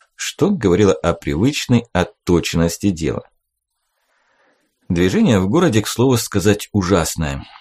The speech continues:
Мотороллеры стремительно несутся по дорогам,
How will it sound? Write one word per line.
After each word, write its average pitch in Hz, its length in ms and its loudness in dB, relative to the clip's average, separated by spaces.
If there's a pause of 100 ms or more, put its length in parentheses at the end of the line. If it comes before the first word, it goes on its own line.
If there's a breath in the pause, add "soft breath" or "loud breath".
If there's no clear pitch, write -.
(240 loud breath)
Мотороллеры 85 680 0
стремительно 101 600 0
несутся 90 500 -2
по - 180 -2
дорогам, 113 480 2